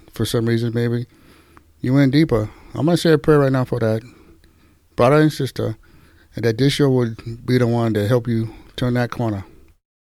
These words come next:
Just pray with me right now, if can. Father God, I pray for the brother and sister that didn't go well. They went try,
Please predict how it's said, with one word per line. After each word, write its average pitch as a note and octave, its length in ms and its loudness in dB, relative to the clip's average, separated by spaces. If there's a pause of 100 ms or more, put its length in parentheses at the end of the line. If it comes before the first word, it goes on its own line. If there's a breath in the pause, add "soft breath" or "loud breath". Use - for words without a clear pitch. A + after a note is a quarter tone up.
(260)
Just F#3 120 -2
pray F#3+ 180 6
with D#3 120 4
me D#3 140 4
right C3 220 0
now, A2+ 240 -2
if A#2 100 -6
can. F#2+ 260 -6 (200 soft breath)
Father E3 160 2
God, G#2 240 0 (500 soft breath)
I C3 60 -8
pray D#3+ 120 6
for D#3 120 2
the D3 80 2
brother C3 220 2
and A#2+ 100 -4
sister A2+ 320 -4
that G#2+ 60 -6
didn't G#2+ 200 -4
go A2 120 -2
well. G2 280 -6 (540 soft breath)
They A2+ 100 -6
went A2 160 -2
try, C3 360 0